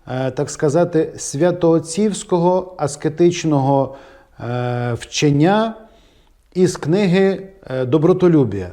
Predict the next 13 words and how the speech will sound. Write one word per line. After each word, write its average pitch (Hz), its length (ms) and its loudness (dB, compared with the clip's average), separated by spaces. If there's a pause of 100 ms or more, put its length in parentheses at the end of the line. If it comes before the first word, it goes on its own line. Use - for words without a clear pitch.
Тобто 135 300 -4
книга 180 340 0
написана 151 580 0
була 143 220 0
святими 143 460 -2
отцями, 180 640 -2 (480)
е, 120 160 -6
більшість 185 720 -2
на 160 180 2
грецькій 147 540 0
мові, 131 600 0 (680)
і 185 420 2 (220)
на 151 500 0